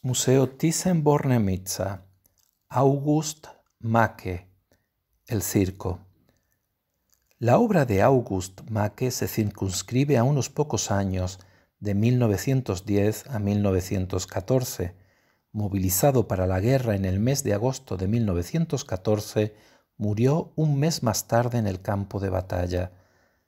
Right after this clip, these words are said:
Sin embargo, fue durante esos años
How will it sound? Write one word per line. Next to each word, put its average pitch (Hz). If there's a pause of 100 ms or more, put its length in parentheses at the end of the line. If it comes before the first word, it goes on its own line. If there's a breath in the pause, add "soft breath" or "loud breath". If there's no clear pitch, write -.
Sin 101
embargo, 117
fue -
durante 101
esos -
años 117